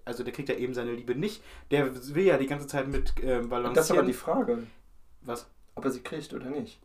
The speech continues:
Speaker 2: Bleibt
Speaker 1: Aber
Speaker 2: das
Speaker 1: wa-,
Speaker 2: nicht ein bisschen offen?
Speaker 1: es bleibt offen, aber was wir sehen,
Speaker 2: Ist, er
Speaker 1: ist,
Speaker 2: kriegt sie
Speaker 1: dass
Speaker 2: nicht,
Speaker 1: er sie
Speaker 2: ja,
Speaker 1: nicht
Speaker 2: genau.
Speaker 1: kriegt.
Speaker 2: Wenn man
Speaker 1: Und
Speaker 2: auch
Speaker 1: es gibt ja
Speaker 2: rational
Speaker 1: keine Fortsetzung. Also wir wissen es
Speaker 2: Richtig.
Speaker 1: nicht. Und deswegen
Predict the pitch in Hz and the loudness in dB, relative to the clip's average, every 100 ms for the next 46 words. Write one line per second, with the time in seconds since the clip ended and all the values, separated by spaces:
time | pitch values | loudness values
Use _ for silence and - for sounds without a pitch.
0 | - - - - - - - 170 160 196 | -20 -20 -20 -20 -20 -6 8 10 10 10
1 | 180 196 196 - 165 - 190 226 139 - | 8 8 2 2 -2 -2 -2 -4 -6 2
2 | 147 185 - 127 139 127 123 - 143 127 | 6 6 4 -6 -4 -2 -2 -2 -2 -2
3 | 113 151 185 214 247 - - - 180 190 | 2 4 4 2 -2 -10 -6 8 8 8
4 | 165 - 175 - 170 170 156 131 113 - | 2 8 8 8 6 6 6 4 2 -2
5 | 127 - - 135 135 139 127 131 - 196 | -6 -6 -4 2 6 6 8 10 10 10
6 | 175 170 170 165 160 120 110 - 98 104 | 8 6 4 2 2 0 -6 -6 -8 -10
7 | - - - - - - - - - 131 | -16 -18 -18 -20 -20 -20 -20 -10 -2 2
8 | 139 - - 143 147 247 156 123 110 - | 0 -2 -2 2 4 4 2 0 -4 -8
9 | - - - - 147 170 185 190 196 190 | -16 -20 -14 -4 2 2 4 6 6 4
10 | 185 | 2